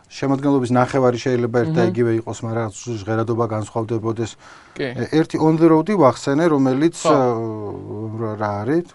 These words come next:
Speaker 1: თქვი ბარემ შენ.
Speaker 2: On the Road-ი არის ჩემი მეგობრების
Speaker 1: მმ.
Speaker 2: ჯგუფი, სხვათა შორის მე ძალიან მომწონს. აა, მაგათთან უ-, ნუ არ ვუკრავ, ე-, უბრალოდ
Speaker 1: მმ.
Speaker 2: ერთი
Speaker 1: ერთი
Speaker 2: სიმღერა
Speaker 1: სოლო
Speaker 2: არის,
Speaker 1: გაქვს, ხო?
Speaker 2: ხო, ერთად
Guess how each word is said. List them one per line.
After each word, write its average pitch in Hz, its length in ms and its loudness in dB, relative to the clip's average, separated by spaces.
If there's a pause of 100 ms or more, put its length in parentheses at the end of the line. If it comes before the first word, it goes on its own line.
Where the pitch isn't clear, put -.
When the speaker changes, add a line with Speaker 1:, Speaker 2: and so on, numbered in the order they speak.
Speaker 1:
თქვი - 220 -8
ბარემ 139 240 -6
შენ. 151 120 -6
Speaker 2:
On 165 140 2
the 190 140 6
Road-ი 143 380 4
არის 123 320 -2 (240)
ჩემი 135 280 -6
მეგობრების 120 600 -6
Speaker 1:
მმ. 127 220 -4
Speaker 2:
ჯგუფი, - 480 -14
სხვათა - 340 -14
შორის - 340 -16
მე - 140 -20
ძალიან - 260 -14
მომწონს. - 540 -12 (600)
აა, 123 680 -4 (200)
მაგათთან 160 640 0
უ-, 139 260 -8 (200)
ნუ - 180 -8
არ 139 200 6
ვუკრავ, 160 340 4
ე-, 143 240 2
უბრალოდ 147 320 6
Speaker 1:
მმ. 127 80 4
Speaker 2:
ერთი 131 280 0
Speaker 1:
ერთი 123 340 -4
Speaker 2:
სიმღერა 127 360 0
Speaker 1:
სოლო 123 180 2
Speaker 2:
არის, 110 160 0
Speaker 1:
გაქვს, 143 180 0
ხო? 120 100 -2
Speaker 2:
ხო, 123 140 0
ერთად 117 480 -10